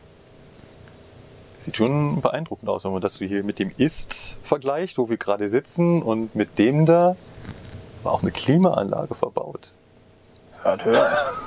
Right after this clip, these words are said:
Speaker 1: <laughs>
Speaker 2: Hört, hört.
Speaker 1: Der Hammer, das wäre so richtig, richtig cool gewesen.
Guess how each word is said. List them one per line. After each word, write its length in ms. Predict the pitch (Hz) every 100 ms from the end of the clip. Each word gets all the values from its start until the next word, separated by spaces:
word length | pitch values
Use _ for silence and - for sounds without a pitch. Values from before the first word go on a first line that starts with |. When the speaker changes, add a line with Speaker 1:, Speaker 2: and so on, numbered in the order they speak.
| -
Speaker 1:
<laughs> 400 | - 190 - -
Speaker 2:
Hört, 340 | - 123 135 190
hört. 640 | 214 - 113 190 - - - - - - - - - - -
Speaker 1:
Der 360 | 110 117 113
Hammer, 340 | 123 104 135 98
das 180 | 117 127
wäre 140 | 127
so 80 | 120
richtig, 440 | 135 190 202 -
richtig 380 | 180 - - -
cool 160 | 214 196
gewesen. 480 | 117 101 92 90